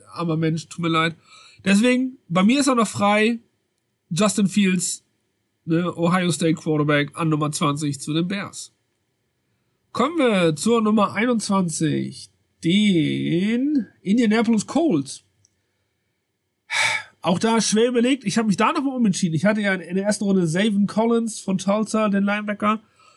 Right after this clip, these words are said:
Bin ich jetzt auch von weggegangen. Für mich brauchen die,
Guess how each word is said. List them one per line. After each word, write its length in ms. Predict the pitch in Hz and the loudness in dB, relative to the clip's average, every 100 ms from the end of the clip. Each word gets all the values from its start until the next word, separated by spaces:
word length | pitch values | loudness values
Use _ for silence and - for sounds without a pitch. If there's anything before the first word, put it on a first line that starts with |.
| _ _ _ - | _ _ _ -2
Bin 120 | 208 | 2
ich 80 | 254 | 2
jetzt 160 | 233 220 | 0 0
auch 140 | 277 | -2
von 160 | 240 233 | 0 2
weggegangen. 840 | 262 254 233 233 240 247 240 208 | 2 2 2 0 0 -6 -8 -4
Für 140 | 208 | 0
mich 160 | 226 190 | 2 2
brauchen 280 | 202 202 202 | 0 4 4
die, 760 | 196 190 190 185 175 160 - | 4 4 2 0 -8 -16 -20